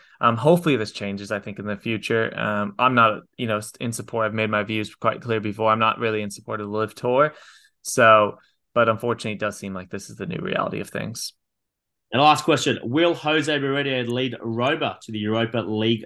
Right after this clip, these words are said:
Speaker 2: title, or will Sevilla snatch their seventh Europa League championship title?
Speaker 1: Mate, he's gonna lead them too, because I'm saying all, all Italian clubs are gonna be taking home a trophy this year. We'll get one, two, three right away.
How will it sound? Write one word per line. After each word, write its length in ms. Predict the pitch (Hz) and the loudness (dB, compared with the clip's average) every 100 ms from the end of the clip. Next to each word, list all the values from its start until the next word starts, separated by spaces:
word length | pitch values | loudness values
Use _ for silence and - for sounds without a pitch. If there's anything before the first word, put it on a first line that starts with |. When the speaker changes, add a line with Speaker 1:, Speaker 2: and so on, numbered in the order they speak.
| - | -14
Speaker 2:
title, 540 | - - 127 170 202 - _ _ | -6 0 2 2 0 -2 _ _
or 100 | 110 | -4
will 140 | 107 104 | -2 -2
Sevilla 480 | - 101 113 110 | -2 0 2 0
snatch 360 | 107 110 104 - | -2 -4 -4 -4
their 140 | 95 | -8
seventh 680 | 95 - - - 143 143 110 - - | -6 -4 -2 2 2 2 -2 -6 -8
Europa 460 | 101 95 95 101 | -2 0 0 0
League 380 | 95 90 82 - _ - | 0 -2 -4 -14 _ -16
championship 640 | - 90 98 87 92 - | -12 -8 -6 -6 -8 -8
title? 400 | - 87 90 80 - _ _ _ _ - | -10 -6 -6 -6 -12 _ _ _ _ -4
Speaker 1:
Mate, 240 | 104 107 | -2 0
he's 220 | 120 135 | 2 4
gonna 200 | 143 143 | 6 6
lead 220 | 123 127 120 | 6 6 6
them 100 | 117 | 4
too, 300 | 131 120 120 | 2 2 2
because 240 | 117 117 | -2 2
I'm 180 | 117 120 | 4 2
saying 480 | 120 127 120 110 104 _ _ _ | 0 0 2 -2 -8 _ _ _
all, 320 | 143 147 143 135 - - | 2 4 4 0 -8 0
all 180 | 147 147 | 2 2
Italian 440 | 135 139 127 123 | 2 2 2 -2
clubs 340 | 117 123 123 120 | -4 -2 -2 -6
are 40 | |
gonna 120 | 117 | -8
be 100 | 110 | -8
taking 360 | 107 131 123 117 | -4 -4 -4 -4
home 180 | 117 110 | -4 -4
a 40 | |
trophy 380 | - 110 104 107 | -4 -2 -2 -6
this 240 | 104 101 | -8 -8
year. 180 | 117 107 | -6 -4
We'll 100 | 107 | -2
get 220 | 113 113 | -2 -2
one, 260 | 117 127 120 | 0 -2 -2
two, 200 | 120 113 | -2 -4
three 300 | 110 117 110 | -4 -4 0
right 240 | 107 104 | 0 0
away. 400 | 101 98 95 101 | 0 -4 -6 -8